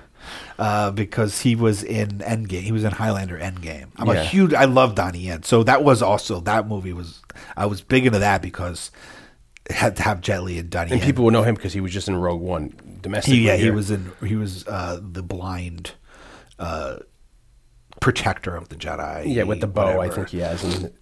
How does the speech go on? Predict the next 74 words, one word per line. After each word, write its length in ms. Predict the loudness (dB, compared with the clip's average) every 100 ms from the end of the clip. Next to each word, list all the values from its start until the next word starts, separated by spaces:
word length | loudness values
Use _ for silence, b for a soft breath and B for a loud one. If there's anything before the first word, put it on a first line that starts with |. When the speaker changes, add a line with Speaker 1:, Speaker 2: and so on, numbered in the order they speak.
| 2
Speaker 2:
and 100 | 8
then 140 | 10 10
there's 160 | 8
the, 120 | 4
the, 380 | 0 -2 -8 -8 -8 -8 -2
uh, 180 | 0 0
House 260 | 2 0 0
of 40 |
the 60 | -2
Flying 280 | 0 0
Daggers. 400 | 0 0 0 0
That's 200 | 0 -2
the 100 | -2 -2
next 200 | -2 -2
movie 140 | -2
where 120 | -2
they 60 | -4
have 160 | -4
that 160 | -6 -6
set 280 | -4 -4 -4
piece 320 | -8 -6 -6
of 200 | -6 -6
where 120 | -8
they're 260 | -4 -6 -6 -12 B B B B B B B
all 260 | -2 2 2
those 240 | 2 2
Speaker 1:
It's 120 | 2 0
in 60 |
the 40 | -2
bamboo 400 | -4 -6 -8 -10
forest. 380 | -8 -6 2 6
Speaker 2:
Yeah, 340 | 8 8 6
right. 200 | 4 4
Yeah, 160 | 4 4
but 140 | 6
remember 220 | 6 4 4
there, 100 | 4
there's 180 | 4 2
a 60 |
sequence 380 | -2 -2 -2 0
where, 80 | 0
like, 180 | 0 2
they're, 160 | 0
like, 260 | 2 0 0
in 360 | 0 0 -2
the, 420 | -6 -6 -6 -8 -10 -12 -10
the, 100 | -4
um, 360 | -4 -6 -10 -12 b b -16 -8
they've, 240 | -8 -8
they're, 140 | -6 -6
like, 160 | -4
in 80 | -4
a 40 |
library 540 | -2 0 0 -2 -2 -2
or 60 |
whatever 260 | -2 -2 -2
with 160 | -4 -6
the, 80 |
with 200 | -8 -8
the, 120 | -8 -10
with 220 | -10 -10
the 80 | -8
scrolls, 600 | -2 2 4 4 0 -4
and 80 |
they're 80 | -10
slicing 520 | -10 -4 -2 0 -2
the 100 | -2
huge 380 | -2 -4 -4 -6
columns 420 | -8 -6 -4 -4
of 80 | -6
scrolls 540 | -10 -8 -6 -4 -4 -6
and 80 |
stuff. 180 | -2 0
Speaker 1:
Yeah. 240 | 0 -2